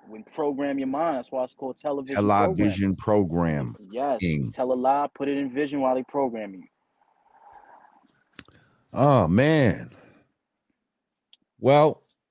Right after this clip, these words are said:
Speaker 2: oh, hang on. Shout out to Icy Saracen in the house. He said, "Sorry I'm late." We talking about
Speaker 1: Talking
Speaker 2: Vlad,
Speaker 1: about
Speaker 2: favorite
Speaker 1: Vlad,
Speaker 2: boy,
Speaker 1: fa- <laughs>
Speaker 2: Tekashi.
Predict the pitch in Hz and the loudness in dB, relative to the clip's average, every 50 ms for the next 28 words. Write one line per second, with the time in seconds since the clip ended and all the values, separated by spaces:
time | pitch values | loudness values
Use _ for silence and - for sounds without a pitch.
0 | _ _ _ _ _ _ _ _ _ _ _ _ - - _ _ _ - _ _ | _ _ _ _ _ _ _ _ _ _ _ _ -20 -20 _ _ _ -20 _ _
1 | _ _ - - 117 143 147 139 120 90 71 62 58 - - _ _ _ - - | _ _ -2 2 4 6 6 6 6 4 2 -2 -6 -12 -18 _ _ _ -8 -4
2 | - 120 127 123 107 104 110 117 120 - - 123 123 127 127 127 123 - 120 - | -2 0 2 2 2 4 2 2 0 0 2 2 4 4 4 2 2 0 -2 0
3 | - 135 143 139 - - 143 131 - - 139 139 156 143 127 113 - - 110 98 | 2 2 2 2 0 -2 -4 -4 -2 0 0 2 4 4 4 4 2 2 2 2
4 | 95 92 87 85 82 90 87 82 67 65 - - - _ _ _ _ _ _ _ | 2 2 2 2 2 0 0 0 -2 -4 -6 -12 -18 _ _ _ _ _ _ _
5 | _ _ _ _ _ _ _ _ _ _ _ _ _ _ _ _ - 135 135 131 | _ _ _ _ _ _ _ _ _ _ _ _ _ _ _ _ 0 2 2 2
6 | - - 139 127 113 95 - - - 170 160 165 147 123 117 104 92 85 85 85 | 2 4 4 4 4 4 0 -2 2 4 6 6 8 8 8 8 6 6 6 4
7 | 87 92 101 110 - - 139 143 135 - 139 127 - 123 113 110 107 104 104 98 | 4 4 4 2 2 2 0 2 4 4 4 4 4 4 4 4 4 4 4 4
8 | 87 107 110 120 120 120 120 - - 127 127 120 123 120 - 113 120 127 127 127 | 4 4 4 6 6 4 4 2 2 2 4 4 4 4 4 4 4 4 4 4
9 | 135 139 175 - - - 123 131 139 135 - - 156 151 | 4 2 -2 -2 -2 0 0 0 2 0 0 -2 -4 -6